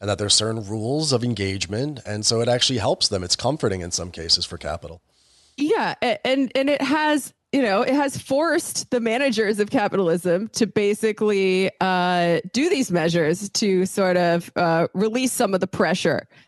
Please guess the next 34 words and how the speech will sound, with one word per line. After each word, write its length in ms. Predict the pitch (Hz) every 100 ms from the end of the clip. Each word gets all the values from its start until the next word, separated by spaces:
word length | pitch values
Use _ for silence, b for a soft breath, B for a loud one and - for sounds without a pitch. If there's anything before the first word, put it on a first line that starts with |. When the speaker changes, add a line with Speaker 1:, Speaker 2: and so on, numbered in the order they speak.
| -
Speaker 2:
and, 300 | 185 175 165
and 160 | 185 185
some 220 | 240 196
of 140 | 196
the, 420 | 208 185 175 175 -
uh, 800 | - - _ _ _ _ - 202
relieve 400 | 226 269 294 269
some 180 | 285
of 80 | 254
the 120 | 240
immiseration 640 | 220 214 196 180 185 202 170
that 100 | 185
was 160 | 185
driving 420 | 208 185 180 185
people 440 | - 202 - 170 165
to 200 | - 185
question 380 | 233 190 - 165
the 100 | 156
entire 320 | 175 156 165
system. 400 | - - - - B B
Whereas 380 | 220 240 247 247
now, 580 | 285 370 240 180 214 233 b b b _ -
I 100 | 233
think 300 | - 311 311
we 120 | 285
can 180 | 233 269
all 160 | 233 220
agree 380 | 196 208 220 196
that 160 | 180
that 180 | 196 202
pressure 260 | 247 254 262
from 180 | 233 202
below 300 | 180 165 175
just 260 | 185 -